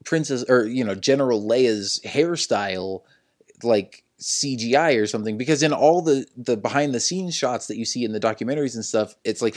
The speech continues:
she's kinda got the same, the same style, I guess, except she's got, like, a ponytail coming down. And I'm like, they either completely reshot all of her scenes, or I think they probably just, like,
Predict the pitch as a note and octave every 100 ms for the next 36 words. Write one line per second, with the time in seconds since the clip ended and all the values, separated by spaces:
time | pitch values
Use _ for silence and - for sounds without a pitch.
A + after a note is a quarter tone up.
0 | - - E3 C4+ D#4+ A3 - D3 - E3
1 | D3+ C#3+ C3+ A#2+ - _ _ _ _ _
2 | - A#2+ C#3 - D3 C3 A#2 - A#2+ A#2
3 | G#2+ G#2 A2+ A2 A#2+ - B2+ - G#2+ B2
4 | A2+ G2+ - F#3 F#3+ A#2 A2 F#2+ - G2+
5 | F#2+ F#2 F#2 F2 D#2+ F2 _ _ _ _
6 | _ _ _ _ _ _ C3 B2+ A#2+ A2
7 | A2 G#2+ - B2 A#2+ A2+ C3 D3+ G3 D3
8 | - A2 G#3+ F#3 C#3+ G#2 A#2+ G3 - E3
9 | E3+ - B2+ B2+ A2+ A2 - A#2 A2 G#2+
10 | G#2+ G2+ - C3 D3 C3+ B2 A2+ _ _
11 | _ - B2 D#3 B2 C3 A#2 B2 D#3 C3+
12 | A#2 A2 G#2+ A2 G2+